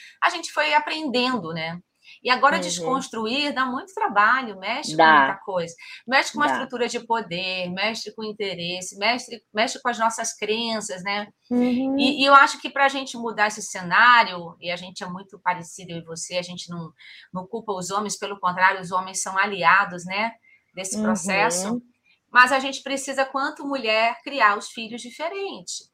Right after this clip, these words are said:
Speaker 1: Porque
Speaker 2: Uhum.
Speaker 1: esses filhos são a sociedade futura, né? Então, como nós somos uma sociedade que também foi criada pelos nossos pais. Então,
Speaker 2: É.
Speaker 1: não tem quem
Speaker 2: E
Speaker 1: culpar, né? A gente
Speaker 2: É.
Speaker 1: que tem que mudar, né?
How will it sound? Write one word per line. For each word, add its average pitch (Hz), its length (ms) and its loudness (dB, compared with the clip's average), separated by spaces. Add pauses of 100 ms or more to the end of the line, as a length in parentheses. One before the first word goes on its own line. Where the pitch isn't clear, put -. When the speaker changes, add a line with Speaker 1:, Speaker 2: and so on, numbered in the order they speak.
(600)
Speaker 1:
Porque 196 440 -2 (100)
Speaker 2:
Uhum. 226 40 2
Speaker 1:
esses - 320 -4
filhos 302 420 2
são 339 180 0
a 339 100 2
sociedade 302 600 -2
futura, 269 600 -8
né? 208 180 -6
Então, 202 360 -8
como 226 180 -8
nós 233 240 -6
somos 233 260 -6
uma 240 140 -6
sociedade 226 720 -2
que - 60 -20
também 311 280 -10
foi 208 120 -14
criada 185 340 -8
pelos 180 180 -12
nossos 170 320 -8
pais. - 500 -10 (560)
Então, 262 360 -2
Speaker 2:
É. 139 340 -6 (240)
Speaker 1:
não 240 220 -4
tem 285 240 0
quem 254 180 2
Speaker 2:
E 226 60 0
Speaker 1:
culpar, 160 540 8 (160)
né? 170 460 -4 (120)
A 170 80 -6
gente 180 300 -8
Speaker 2:
É. 180 40 -12
Speaker 1:
que 196 100 -10
tem 214 120 -8
que 240 100 -10
mudar, 233 460 2
né? 220 240 -6